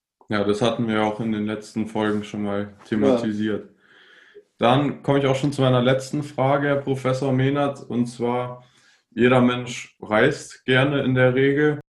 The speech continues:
Speaker 1: Muss die Insulintherapie wegen der Zeitverschiebung zum Beispiel bei langen Reisen eines Diabetikers angepasst werden?
Speaker 2: Ja, das sollte auf alle Fälle gemacht werden,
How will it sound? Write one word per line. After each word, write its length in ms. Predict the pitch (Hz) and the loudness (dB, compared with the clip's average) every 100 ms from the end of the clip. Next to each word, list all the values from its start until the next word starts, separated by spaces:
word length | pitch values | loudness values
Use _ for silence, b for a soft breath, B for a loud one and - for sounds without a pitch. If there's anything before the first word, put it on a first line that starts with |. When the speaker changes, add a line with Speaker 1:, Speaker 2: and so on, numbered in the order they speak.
| - | -4
Speaker 1:
Muss 320 | 127 165 - | -2 -2 -2
die 160 | 147 120 | -2 0
Insulintherapie 1300 | 151 135 131 156 170 156 139 131 131 151 147 139 113 | 0 0 0 -2 -4 -4 -2 -4 -4 -2 -2 -2 -4
wegen 240 | 127 127 | -2 0
der 180 | 113 110 | -2 -4
Zeitverschiebung 1000 | - 120 127 - 135 - 139 131 135 127 | -2 -2 -2 -4 -8 -4 -4 -2 -4 -6
zum 140 | 131 | -8
Beispiel 600 | 127 127 - 131 131 127 - | -6 -6 -4 -2 -2 -4 -2
bei 420 | 110 113 101 - - | 0 2 0 -6 -4
langen 400 | 107 123 139 131 | 0 0 0 0
Reisen 440 | 113 120 127 127 | 2 2 2 0
eines 320 | 117 120 117 | -2 -4 -6
Diabetikers 800 | 123 113 117 127 127 123 113 113 | -4 -2 0 0 -2 -4 -2 -2
angepasst 640 | - 160 135 - 104 - - | -2 0 -2 -2 -4 -4 -6
werden? 400 | 107 104 101 - _ _ _ _ _ _ _ _ _ _ _ _ _ _ _ _ _ _ _ _ 143 | -4 -4 -6 -12 _ _ _ _ _ _ _ _ _ _ _ _ _ _ _ _ _ _ _ _ _
Speaker 2:
Ja, 520 | 139 143 156 185 - _ | 2 2 2 -2 -8 _
das 200 | - 135 | -10 -8
sollte 360 | - 170 165 170 | -2 -2 -2 -2
auf 180 | 151 - | -4 0
alle 260 | 151 156 | 0 0
Fälle 340 | - 165 156 151 | 0 0 0 -2
gemacht 500 | 143 147 151 - - | -2 0 -2 -4 0
werden, 480 | 160 175 180 226 | 0 0 -4 -14